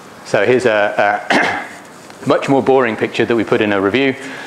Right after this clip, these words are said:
um, showing the Huygens construction for gravitational lensing. You've got the background source on the right, that's the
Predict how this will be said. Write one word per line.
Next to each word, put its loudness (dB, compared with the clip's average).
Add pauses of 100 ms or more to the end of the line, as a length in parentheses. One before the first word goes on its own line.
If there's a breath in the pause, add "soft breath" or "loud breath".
(240 loud breath)
um, 0
showing 0
the 2
Huygens 0 (200)
construction -2
for 0
gravitational -2
lensing. 0
You've 0
got 0
the 0
background -2
source 2
on 0
the 0
right, 0
that's -10
the -2